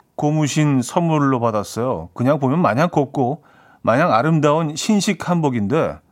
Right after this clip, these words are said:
노안인 제가 입으니 전통적인 느낌이 물씬. 흑흑. 현우님도 개량 한복 입어보신 적 있나요?" 하셨습니다.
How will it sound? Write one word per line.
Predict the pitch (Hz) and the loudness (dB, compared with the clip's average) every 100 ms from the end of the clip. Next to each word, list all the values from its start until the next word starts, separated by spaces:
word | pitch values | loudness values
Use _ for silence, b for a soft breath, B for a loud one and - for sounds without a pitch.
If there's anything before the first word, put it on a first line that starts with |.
| _ _ _ B B - | _ _ _ B B -4
노안인 | 113 139 160 175 151 | 2 4 4 2 0
제가 | 120 135 160 | -2 0 2
입으니 | 139 135 170 113 | 0 0 -2 -4
전통적인 | - 151 - 185 160 165 | -4 -4 -2 0 0 0
느낌이 | 139 131 147 | 0 -2 -2
물씬. | 139 120 117 147 156 - _ _ _ _ b b | -2 -2 -2 -4 -4 -8 _ _ _ _ b b
흑흑. | - - 160 - - _ B B B | -6 -2 -2 -2 -12 _ B B B
현우님도 | - 175 175 160 143 143 170 160 | -4 0 2 2 2 2 2 0
개량 | - 139 151 | 0 2 2
한복 | 151 147 135 | 0 -2 -2
입어보신 | 117 143 135 123 127 | -2 0 -2 -2 -2
적 | 143 | -2
있나요?" | 127 110 98 120 151 135 | -2 0 0 -2 -6 -12
하셨습니다. | 110 - - - | -20 -18 -18 -18